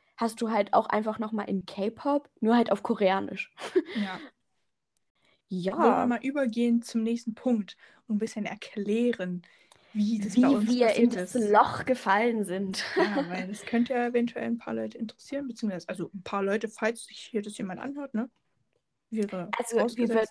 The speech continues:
Speaker 1: uns einfach schon so geehrt fühlen, wenn sich das überhaupt so zwei Menschen anhören.
Speaker 2: Ja,
Speaker 1: Weil die
Speaker 2: Menschen
Speaker 1: wir gar
Speaker 2: außer
Speaker 1: nicht kennen.
Speaker 2: Mama.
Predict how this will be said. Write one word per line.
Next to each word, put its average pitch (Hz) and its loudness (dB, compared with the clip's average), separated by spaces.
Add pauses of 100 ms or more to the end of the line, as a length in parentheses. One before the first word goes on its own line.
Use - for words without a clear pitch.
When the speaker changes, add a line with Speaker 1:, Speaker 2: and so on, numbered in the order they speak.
(120)
Speaker 1:
uns - 0
einfach 208 -6
schon 220 -2
so 208 2
geehrt 202 0
fühlen, 214 -2
wenn 208 -2
sich - -12
das 208 -6
überhaupt 202 -4
so 196 -4
zwei 196 0
Menschen 214 -4
anhören. 233 -6 (420)
Speaker 2:
Ja, 202 -4
Speaker 1:
Weil 208 6
die 202 -2
Speaker 2:
Menschen 208 0
Speaker 1:
wir 226 0
gar 196 10
Speaker 2:
außer 233 6
Speaker 1:
nicht 190 -4
kennen. 208 -8
Speaker 2:
Mama. 202 -6